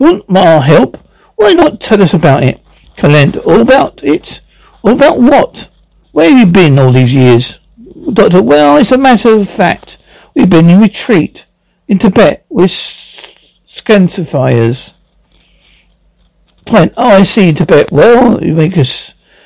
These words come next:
if you take a simple test, I'll show, it is shown that now,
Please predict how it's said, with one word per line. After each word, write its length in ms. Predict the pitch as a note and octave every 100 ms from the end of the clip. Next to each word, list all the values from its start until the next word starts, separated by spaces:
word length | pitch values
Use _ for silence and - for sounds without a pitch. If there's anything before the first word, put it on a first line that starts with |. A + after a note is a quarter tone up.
| _ -
if 160 | D3
you 80 | F3
take 220 | - A#3+
a 60 | A#3+
simple 260 | - E3+
test, 320 | - D#3+ - -
I'll 180 | -
show, 420 | F3 - G#3+ G#3 A#3
it 100 | - _ _ _
is 220 | A3 F#3+
shown 480 | - A#3+ G3+ D#3 C#3+
that 400 | C#3+ - - - _ _ _
now, 760 | - - - D#3+ G3 D3 C#3+ E3+